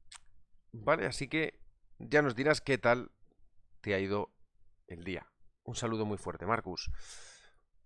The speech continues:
Gracias, Pablo, lo tendré en cuenta. Chicos, nos vemos dentro de una hora, ¿ok? Dentro de una horita, materias primas, despedimos el miércoles y ya cerramos la semana. Os mando un beso y un abrazo muy fuerte a todos. Gracias por estar ahí,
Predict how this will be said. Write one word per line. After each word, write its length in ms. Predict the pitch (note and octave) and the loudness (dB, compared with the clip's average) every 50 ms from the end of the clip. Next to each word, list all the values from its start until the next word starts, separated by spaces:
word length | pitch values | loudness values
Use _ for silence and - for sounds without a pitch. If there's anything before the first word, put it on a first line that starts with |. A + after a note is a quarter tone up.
| _ | _
Gracias, 420 | - - G#2+ C3 C#3+ - D3 B2+ - | -12 -2 4 4 4 4 4 0 4
Pablo, 320 | - C#3 C3+ C3+ B2 A2+ | 8 8 10 10 10 8
lo 100 | A2 A2 | 6 6
tendré 220 | G#2 A2+ A#2+ C3+ D3 | 4 4 4 4 2
en 80 | D3 | 4
cuenta. 320 | A#2 B2+ A#2 G#2 - G2+ - | 4 2 2 2 2 0 0
Chicos, 380 | - D#3+ D3 - A#2 G#2+ G#2 | 0 -2 2 2 2 2 2
nos 160 | A#2 A#2 A2+ | 0 0 2
vemos 460 | B2+ D3+ E3+ F3+ F#3 F#3+ F3+ - - - | 2 2 4 4 4 4 4 2 0 -2
dentro 420 | - C#3+ D3+ E3 E3 - - F3+ E3+ | 0 0 0 0 0 0 0 0 2
de 120 | C#3+ D3+ | 4 4
una 320 | D#3 E3+ F3 E3 D#3 C3 A2+ | 4 6 6 6 6 6 8
hora, 340 | G#2+ G2+ F2+ E2 E2+ - - | 6 6 4 0 -4 -4 -6
¿ok? 260 | - G#2 G#2+ - - G3+ A#3 A#3 - - _ - _ _ _ _ - | -4 -4 -2 2 4 4 4 4 -2 -8 _ -20 _ _ _ _ -6
Dentro 300 | A#2 B2 C3 B2 B2+ A#2+ | -4 -4 -2 0 0 0
de 100 | A2+ A2+ | 2 2
una 140 | G#2+ G#2+ A2 | 4 4 4
horita, 460 | C3 E3+ G3 F#3+ - G3 F#3+ - - _ - | 4 4 4 6 6 4 4 4 -2 _ -10
materias 440 | F#2+ F#2+ F#2+ F2 G#2 F#2 - - | -6 -6 -4 -2 -2 -2 -2 -4
primas, 520 | - - F3 F3+ F3+ F3 F3 E3 B2+ A2 F#2 | -4 -4 -2 0 2 2 0 0 -2 -4 -6
despedimos 680 | F#2 - - F#2+ F#2 G2 G2 E2 D#2+ D2+ - - - - | -6 -8 -6 -6 -6 -4 -4 -6 -8 -8 -8 -10 -10 -6
el 160 | - E2+ E2+ | -4 -4 0
miércoles 600 | F2+ C#3 F#3 F#3+ - F#3+ F3+ F#3 F#3 F3+ - - - - - - - - - - | 4 4 4 4 6 4 6 6 6 4 2 -4 -12 -18 -20 -20 -20 -20 -18 -10
y 120 | - G2 F#2+ | -8 -2 4
ya 160 | G2 A2+ G#2+ | 4 4 4
cerramos 420 | - G2+ F2+ F2+ F#2 F2+ F2+ F2+ | 4 0 0 0 0 0 -2 -4
la 80 | F2 E2 | -6 -6
semana. 480 | - - F2+ E2 D2+ C#2+ C2 A#1 - - - - - - - - | -8 -8 -8 -8 -8 -10 -10 -12 -14 -16 -18 -20 -20 -16 -8 -6
Os 160 | G#2 G2 A2+ | -4 0 4
mando 260 | B2+ B2 A#2+ A2 G#2 | 4 4 4 4 2
un 160 | G#2+ G#2+ G#2+ | 2 2 4
beso 340 | A#2+ D3 D3 - - G#2+ F#2+ | 4 4 4 4 2 -2 -2
y 100 | G#2+ C3+ | 0 0
un 100 | D#3+ D#3+ | 2 2
abrazo 400 | C#3+ B2+ C3+ D#3+ D#3 - D3+ C3 | 2 2 2 0 0 0 0 0
muy 180 | C3 D3 E3+ D#3+ | 0 0 0 0
fuerte 340 | - - F3+ F#3 - - | 2 2 2 2 2 0
a 60 | A2+ G2+ | -2 0
todos. 440 | - B2 B2+ G#2+ F#2+ E2+ - - - | 2 2 2 2 2 -2 -2 -6 -10
Gracias 400 | G2+ G2 F#2+ F#2+ F#2+ A#2+ A#2+ - | -6 -2 -2 -2 0 -2 -4 -2
por 180 | - G#2+ F#2 | -2 -4 -4
estar 280 | F2+ E2+ - - F#2+ F2+ | -4 -4 -4 -2 0 0
ahí, 340 | F2 F2 F2 F#2 F2+ E2+ | 0 -2 -2 -4 -6 -6